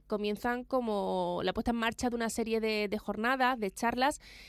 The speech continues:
eh, en torno a, a diversos temas, eh, que abordan,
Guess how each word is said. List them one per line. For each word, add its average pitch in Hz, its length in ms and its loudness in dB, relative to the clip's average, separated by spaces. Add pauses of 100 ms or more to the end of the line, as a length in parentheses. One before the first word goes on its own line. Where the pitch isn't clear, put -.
(140)
eh, 208 340 0
en 190 120 -4
torno 240 440 2
a, 247 280 2
a 190 420 -2
diversos 214 420 0
temas, 254 560 0
eh, 190 440 -2
que 208 100 0
abordan, 208 600 2